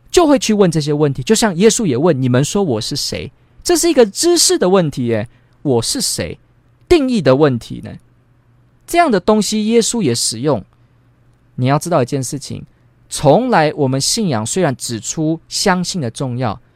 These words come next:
他没有否认在这相信过程中去运用理性推论的重要。再次讲，理性跟信仰从来不是互相敌对、打架、矛盾的关系，从来不是。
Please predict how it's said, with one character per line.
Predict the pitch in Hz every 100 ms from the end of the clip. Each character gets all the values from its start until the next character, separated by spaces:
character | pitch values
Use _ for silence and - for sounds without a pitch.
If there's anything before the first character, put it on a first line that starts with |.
| _
他 | - 226
没 | 269
有 | 180
否 | - - 110 113
认 | 202 170
在 | 180
这 | 175
相 | 160 160 156
信 | 156
过 | 147 131
程 | 123 110
中 | 120 113 - _ _ _ -
去 | - 196
运 | 190 180
用 | 185
理 | 135 110
性 | - 143
推 | - 127
论 | 123
的 | 107
重 | - 110 110
要。 | 104 - _ _ _ _ _ _ _
再 | - 170
次 | -
讲， | 151 113 92 - _ -
理 | 139 127
性 | 120 208 185
跟 | 185
信 | 170 - 180
仰 | 131 107 -
从 | - 120 120 156
来 | 151 113
不 | 127
是 | 123 143
互 | - 156
相 | - 123 127
敌 | - 117
对、 | 143 131
打 | 113 107
架、 | - 123
矛 | 104 107
盾 | - 147 107
的 | - 101
关 | 107 104
系， | - - 95
从 | - 123
来 | 120 110
不 | 107
是。 | - 117